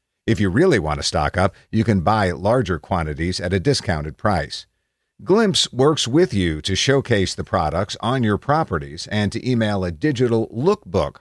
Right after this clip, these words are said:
highlighting the various products to guests at the beginning and end of their stay. You then earn a commission fee,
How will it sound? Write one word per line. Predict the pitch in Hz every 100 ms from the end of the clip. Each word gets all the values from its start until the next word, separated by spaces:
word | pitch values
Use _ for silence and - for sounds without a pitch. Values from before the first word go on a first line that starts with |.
| -
highlighting | 165 160 98 78 73
the | 73
various | 76 82 76 73 -
products | 90 78 90 98 -
to | 101
guests | 80 123 92 - -
at | 90
the | 92
beginning | 80 82 110 120 147
and | 113 120 -
end | 190 117
of | 85
their | 80 95
stay. | - 147 131 76 - _ _ _ _ -
You | 123
then | 123 117 113
earn | - 117 110
a |
commission | - 143 220 - 95
fee, | 80 76 73 80